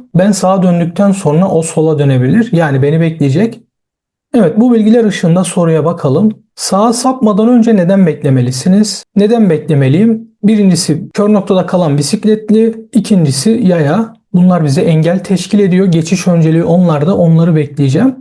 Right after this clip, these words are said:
Onlar geçip gittikten sonra sağa dönebilirim. Bisikletten dolayı seçeneği doğru ve aynı şekilde yayadan dolayı.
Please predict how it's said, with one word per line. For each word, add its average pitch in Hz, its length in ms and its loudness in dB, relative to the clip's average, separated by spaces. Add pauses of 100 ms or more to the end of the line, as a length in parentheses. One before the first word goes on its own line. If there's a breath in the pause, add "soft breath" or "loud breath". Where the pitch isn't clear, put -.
(200)
Onlar 185 380 2
geçip 165 380 -2
gittikten 180 480 0
sonra 151 300 -2
sağa 151 340 -2
dönebilirim. 143 720 0 (280)
Bisikletten 214 680 0
dolayı 170 300 0
seçeneği 156 540 -2
doğru 185 540 0
ve 151 120 -2
aynı 190 260 0
şekilde 156 440 -2
yayadan 165 640 0
dolayı. 139 520 0